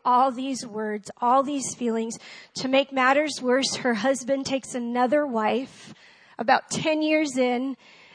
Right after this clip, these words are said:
and Peninnah is able to have children. In addition to that, Peninnah would actually mock Hannah. Y'all feel me? <laughs> That's a bad case.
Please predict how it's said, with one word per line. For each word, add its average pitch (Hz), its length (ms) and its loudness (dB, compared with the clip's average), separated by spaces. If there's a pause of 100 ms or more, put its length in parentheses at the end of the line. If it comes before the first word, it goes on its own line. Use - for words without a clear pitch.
and 254 180 2
Peninnah 294 480 4
is 277 160 0
able 269 280 0
to 269 180 -8
have 226 420 -2
children. 220 800 -6 (1500)
In 320 140 4
addition 349 480 4
to 254 160 -4
that, 214 320 -6
Peninnah 285 500 0
would 285 160 2
actually 247 560 0
mock 226 760 0 (800)
Hannah. - 640 -6 (1500)
Y'all 233 160 8
feel 269 300 0
me? 285 260 -10 (540)
<laughs> - 560 -6
That's 311 180 6
a 330 60 0
bad 269 680 10
case. 220 720 -4